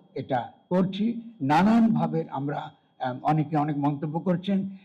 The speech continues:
বিজেপি সম্পর্কে মন্তব্য করেছে শুনেছি আমি, অনেকের অনেক রকম ভুল ধারণা আমি শুনেছি, এগুলা আমাদের জন্য ইতিবাচক নয়। আমরা এই ধরনের প্রোপাগান্ডা থেকে আমাদের বেরিয়ে আসতে হবে। সৈনিক ভাইদেরকেও আমি বিনয়ের সঙ্গে বলবো,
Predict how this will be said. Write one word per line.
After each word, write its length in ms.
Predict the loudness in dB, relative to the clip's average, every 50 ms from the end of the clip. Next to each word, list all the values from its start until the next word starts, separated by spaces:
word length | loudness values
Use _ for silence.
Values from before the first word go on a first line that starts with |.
| _ -2 -2
বিজেপি 320 | 0 0 2 0 0 0 -2 -2 -2
সম্পর্কে 380 | -2 -2 -2 -4 -4 -4 -4 -4
মন্তব্য 380 | -2 -2 -4 -4 -6 -6 -6 -4 -4
করেছে 220 | -4 -4 -4 -4 -6 -2 0
শুনেছি 300 | 2 2 2 2 2 0 2 2
আমি, 140 | 2 2 2 0 -4 -8 -8 _ 0 0
অনেকের 280 | 2 2 0 -2 -2 -2 0 0
অনেক 120 | 0 -2 -4 -6
রকম 140 | -6 -8 -8 -2
ভুল 120 | 0 2 2 2 2
ধারণা 200 | 0 0 0 0 0
আমি 100 | -2 -2 -2 -2
শুনেছি, 320 | -2 0 0 -2 -2 -6 -6 -6 -8 -14 -20 _ _ -2
এগুলা 240 | 0 0 0 0 -2 -4 -6 -8
আমাদের 300 | -6 -4 -2 -2 0 -2 -2 -2
জন্য 160 | -4 -6 -6 -8 -10 -8
ইতিবাচক 440 | -8 -6 -6 -6 -10 -12 -14 -12 -8 -4 -2
নয়। 180 | -2 -2 -2 -6 -12 -16 _ _ _ _ -4 -2
আমরা 180 | 0 0 0 -2 -2 0 0
এই 80 | 2 2 2
ধরনের 260 | 2 0 0 -2 -4 -4 -8
প্রোপাগান্ডা 440 | -10 -8 -8 -8 -6 -6 -8 -8 -8 -10
থেকে 120 | -10 -10 -10 -10
আমাদের 180 | -8 -8 -6 -4
বেরিয়ে 220 | -2 0 0 0 0
আসতে 160 | 0 -2 -4 -4
হবে। 160 | -2 -2 -4 -6 -6 -8 -14 -20 _ -8 -2
সৈনিক 300 | 2 4 4 4 4 2 2 0
ভাইদেরকেও 600 | 0 0 -2 -2 -2 -2 -4 -4 -6 -10 -14 -14 -16 _ _ _ _ 0
আমি 100 | 2 2
বিনয়ের 420 | 2 4 4 4 6 6 6 4 4 4
সঙ্গে 220 | 4 4 4 2 0 -2
বলবো, 220 | -6 -10 -14